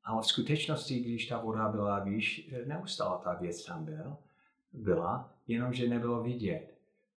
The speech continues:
A klesnutí té hladiny umožňuje, abych, aby, aby se objevily věci, které stejně tam jsou,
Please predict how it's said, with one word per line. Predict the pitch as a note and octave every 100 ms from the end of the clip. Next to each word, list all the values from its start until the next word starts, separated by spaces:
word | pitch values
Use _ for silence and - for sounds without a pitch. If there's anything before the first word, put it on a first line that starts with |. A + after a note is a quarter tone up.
| - G2+
A | F#2+ G2 F#2+ F#2 - - _ _ _ _ _ _ _ _ - - -
klesnutí | B2 - B2 A2+ A#2 A2+
té | G#2+ G2+ G2+
hladiny | A2 G#2+ G2+ G2 F#2+ G2+ -
umožňuje, | E3 F#3 D#3+ B2+ A#2+ B2 C#3
abych, | - A#2+ B2 A#2+ - - -
aby, | A#2 A#2 A#2 A2+ A2+ -
aby | A2 A#2
se | - -
objevily | D3 D#3 D3+ C#3+ C#3
věci, | C3+ C3+ -
které | C3
stejně | B2 - D#3 E3+ D#3
tam | A#2 G2
jsou, | G2 - F2+ G#2 D3+